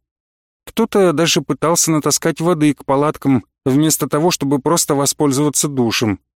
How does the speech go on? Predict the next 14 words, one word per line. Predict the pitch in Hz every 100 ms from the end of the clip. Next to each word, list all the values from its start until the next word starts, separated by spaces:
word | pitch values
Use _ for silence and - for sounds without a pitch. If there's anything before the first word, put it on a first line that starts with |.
| _ _ _ _ -
Пайки | 135 120 -
ели | 180 170 143 110 98 _ _
с | -
осторожностью. | 147 - 160 151 113 101 95 - 104 82 _ _ _ _ _ _ _ _ _ -
Люди | 190 214 175
просили | 160 139 - 180
отвезти | 151 139 143 - 180 175
их | 127
в | - -
поселение, | 156 - 165 202 147 135
чтобы | - 143 139
забрать | 139 135 165 147
оставшиеся | 131 - 151 - 143 -
запасы, | 135 151 - 123 107 107